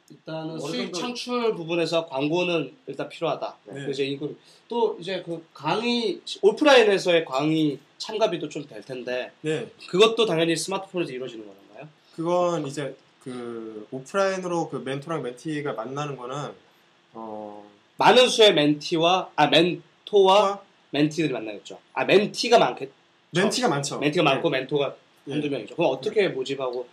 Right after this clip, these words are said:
Speaker 1: 그런 계획은 어떻게 되나요?
Speaker 3: 우선 그
Speaker 1: 장소 같은 부분.
Speaker 3: 아, 영상 부분으로 이제 촬영을 해서 그 멘티한테 홍보를 하면은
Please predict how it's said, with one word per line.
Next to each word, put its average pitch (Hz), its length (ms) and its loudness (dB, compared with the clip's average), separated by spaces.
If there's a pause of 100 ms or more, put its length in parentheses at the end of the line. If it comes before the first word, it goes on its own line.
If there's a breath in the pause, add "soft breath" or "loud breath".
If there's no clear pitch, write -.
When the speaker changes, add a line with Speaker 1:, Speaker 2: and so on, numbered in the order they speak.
(120)
Speaker 1:
그런 160 160 0
계획은 135 260 -4
어떻게 - 240 -16
되나요? - 240 -18
Speaker 3:
우선 165 420 -2
그 139 200 -8 (360)
Speaker 1:
장소 196 360 6
같은 127 320 0
부분. 101 260 -20
Speaker 3:
아, 135 140 -4
영상 180 480 -2
부분으로 180 760 -2
이제 123 340 -4
촬영을 170 400 -6
해서 160 400 -6
그 113 640 -8 (220)
멘티한테 143 400 -10
홍보를 175 300 -6
하면은 143 280 -6